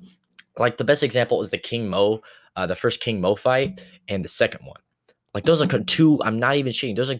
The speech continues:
two completely different fighters. And, and the fights he had between those two fight, uh, those fights,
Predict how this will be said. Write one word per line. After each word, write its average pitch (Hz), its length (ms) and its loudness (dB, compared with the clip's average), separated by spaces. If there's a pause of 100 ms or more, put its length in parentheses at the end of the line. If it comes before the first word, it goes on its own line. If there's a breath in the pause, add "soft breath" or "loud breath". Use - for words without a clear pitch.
(120)
two 165 200 0
completely 107 400 -4
different 85 240 -6
fighters. - 380 -6 (240 loud breath)
And, 143 180 4
and 147 180 4
the 135 60 6
fights 160 300 0
he 160 60 0
had 156 120 2
between 151 360 2
those 104 200 4
two 95 100 -4
fight, - 220 -2 (100)
uh, - 140 -6
those 101 220 0
fights, - 460 -6